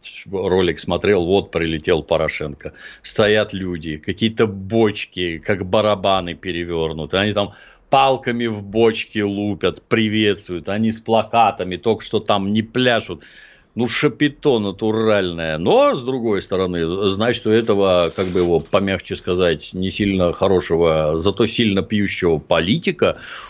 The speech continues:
у него есть вот такое количество поклонников, которые рады тому, что он вернулся, что он их встречает. Вот этот вот организатор войны на Донбассе, гражданской.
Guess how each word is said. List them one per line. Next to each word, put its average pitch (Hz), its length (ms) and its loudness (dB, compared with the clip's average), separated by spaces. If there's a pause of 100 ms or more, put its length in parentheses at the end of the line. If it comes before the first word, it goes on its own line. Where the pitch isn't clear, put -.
(120)
у 104 120 2
него 95 460 0
есть 98 480 -4
вот 80 340 -6
такое 95 460 2
количество 82 560 -2
поклонников, 85 920 -2
которые 82 480 2
рады 104 580 2
тому, 87 300 -12
что 85 220 -14
он 80 120 -12
вернулся, 90 520 -4
что - 180 -8
он 78 100 -6
их 73 100 -12
встречает. 98 1000 -2
Вот 117 180 -8
этот - 260 -10
вот - 160 -12
организатор 92 680 -2
войны 113 800 2 (180)
на 127 140 2
Донбассе, 123 640 0
гражданской. 110 1080 0